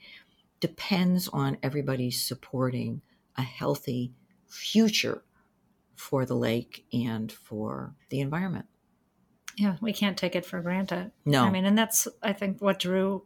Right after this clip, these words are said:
Speaker 2: us all here initially was
Speaker 1: Mm-hmm.
Speaker 2: the lake. I mean, it's a beautiful lake with those crystal clear waters and, and just the surrounding area. And,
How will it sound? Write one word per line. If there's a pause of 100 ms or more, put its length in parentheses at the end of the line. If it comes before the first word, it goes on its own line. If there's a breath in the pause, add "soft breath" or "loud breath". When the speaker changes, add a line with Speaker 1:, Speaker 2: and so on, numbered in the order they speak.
Speaker 2:
us
all
here
initially
was
Speaker 1:
Mm-hmm.
Speaker 2:
the
lake.
I
mean,
it's
a
beautiful
lake
with
those
crystal
clear
waters
and, (580 loud breath)
and
just
the
surrounding
area.
And,